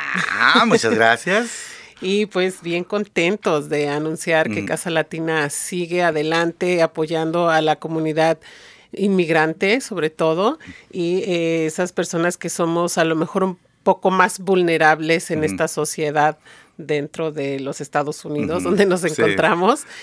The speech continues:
Speaker 1: Sí
Speaker 2: Y
Speaker 1: es.
Speaker 2: Casa Latina nos brinda un espacio donde nos da muchas oportunidades
Speaker 1: Ujú.
Speaker 2: de diversas formas.
Speaker 1: Tienen muchísimos años trabajando a favor de la comunidad con unos programas muy interesantes. Por ejemplo, yo cuando supe, de las primeras cosas que supe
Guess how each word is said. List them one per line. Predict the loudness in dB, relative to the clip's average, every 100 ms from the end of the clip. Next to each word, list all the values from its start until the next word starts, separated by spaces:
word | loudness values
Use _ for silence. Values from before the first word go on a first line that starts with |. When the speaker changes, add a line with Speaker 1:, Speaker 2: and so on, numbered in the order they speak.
| -6
Speaker 1:
Sí | -2
Speaker 2:
Y |
Speaker 1:
es. | 0
Speaker 2:
Casa | 2 2 4
Latina | 2 2 0 2
nos | 2 0
brinda | 0 2 2
un | 2
espacio | 0 0 0 0 0
donde | 0 0 -2 0
nos | -2 -2
da | -2
muchas | -2 -6 -8 -10
oportunidades | -10 -10 -8 -6 -6 -8 -8 -10
Speaker 1:
Ujú. | -8 -6 -4
Speaker 2:
de | -4
diversas | -2 -4 -6 -10
formas. | -10 -10 -2
Speaker 1:
Tienen | 4 4 4
muchísimos | 0 -2 0 0 0 2
años | 2 2 -2 2
trabajando | 2 4 2 4 4
a | 4 2 2
favor | 2 4
de | 2
la | 2
comunidad | 0 0 2 4 4
con | 2 0
unos | 0 0
programas | 2 2 2
muy | 0
interesantes. | 2 0 2 0 0
Por | -2
ejemplo, | 0 2 4
yo | 2 4
cuando | 2 4 2 2
supe, | 0 -6 -6 -4 0 0 4 4
de | 4
las | 2
primeras | 2 0 2
cosas | -2
que | -2 0
supe | 0 4 4 2